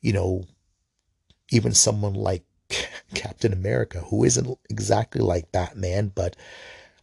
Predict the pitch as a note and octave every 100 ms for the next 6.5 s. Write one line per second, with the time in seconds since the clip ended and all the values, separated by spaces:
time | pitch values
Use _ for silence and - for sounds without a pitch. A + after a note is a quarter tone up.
0 | _ _ _ _ _ A2+ A2 G#2 F#2+ -
1 | - A2 A2+ F#2 E2+ - - F2 F2 F2
2 | E2+ F2 - F#2+ G#2+ G#2+ G#2 - - C3
3 | C3+ G2+ F#2 _ _ _ _ _ _ _
4 | _ _ _ _ _ _ _ _ _ _
5 | - - _ _ G2+ F#2 G2 A2+ - A#2
6 | G#2 G2+ G2 -